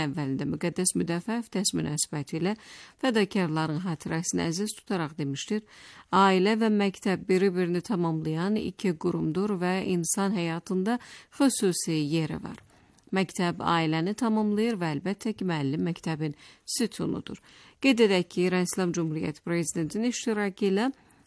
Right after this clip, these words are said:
Şəhri Reydə iki min iyirmi bir, iki min iyirmi ikinci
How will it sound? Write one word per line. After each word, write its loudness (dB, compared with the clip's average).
Şəhri 2
Reydə 0
iki -2
min 0
iyirmi 0
bir, 0
iki -6
min 0
iyirmi -2
ikinci -2